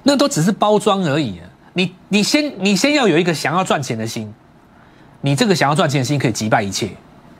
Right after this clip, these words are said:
我再来教你正确的方法。假设说我这些方法都正确，你看到股票也都够强，市场上最强的股票也都在我们家，你还是没赚到钱，那一定有问题啊，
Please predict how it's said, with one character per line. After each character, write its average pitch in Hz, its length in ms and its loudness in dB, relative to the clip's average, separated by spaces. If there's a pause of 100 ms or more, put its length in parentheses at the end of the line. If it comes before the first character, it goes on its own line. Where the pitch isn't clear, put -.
(400)
我 117 160 2
再 175 120 2
来 143 100 2
教 143 140 2
你 123 60 -2
正 135 140 -2
确 117 140 0
的 104 60 0
方 104 180 -2
法。 - 220 -12 (280)
假 190 140 2
设 285 120 4
说 294 140 2
我 185 100 4
这 190 60 2
些 220 80 2
方 214 120 2
法 170 60 0
都 156 120 0
正 139 180 -4
确， 117 240 -6 (120)
你 147 100 -6
看 254 160 2
到 254 60 0
股 156 120 -2
票 175 140 2
也 123 60 0
都 156 100 -2
够 143 180 0
强， - 220 -6 (480)
市 262 220 2
场 160 120 4
上 202 160 2
最 220 140 4
强 151 140 2
的 117 40 -2
股 117 80 -4
票 156 120 2
也 120 120 0
都 147 80 2
在 151 120 2
我 120 40 0
们 113 80 -4
家， 110 260 0 (440)
你 139 100 0
还 160 80 4
是 202 80 4
没 156 120 2
赚 160 120 2
到 160 80 2
钱， 117 200 -2
那 156 100 2
一 131 60 0
定 151 100 2
有 110 60 0
问 135 120 0
题 95 200 -8
啊， - 120 -16